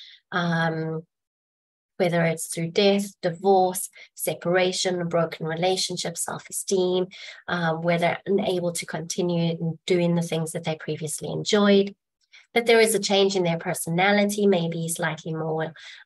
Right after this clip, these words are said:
um, withdrawn, a little more sad, irritable, anxious, tired, indecisive, apathetic. Perhaps noticed a change in their behavior,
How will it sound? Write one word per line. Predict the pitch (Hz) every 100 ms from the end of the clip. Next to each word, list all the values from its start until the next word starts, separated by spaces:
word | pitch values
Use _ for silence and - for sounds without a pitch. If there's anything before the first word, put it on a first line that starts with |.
| -
um, | 170 156 165 202 - _ _ _ _ - -
withdrawn, | 175 170 - 208 202 190 185 185 - - -
a |
little | 208 196
more | 180 -
sad, | - - 208 208 202 196 - _ _ -
irritable, | 196 202 202 196 196 190 -
anxious, | 185 185 - 180 185 -
tired, | - 196 185 190 185 180 190
indecisive, | 175 170 170 180 190 185 190 185 - 196
apathetic. | 190 190 _ - 170 - 190 - - - - - _ _ _ _ _
Perhaps | 311 330 -
noticed | 285 269 262 269 240 - -
a | 226 226
change | 226 262 269 269
in | 262
their | 233
behavior, | 220 240 294 330 202 -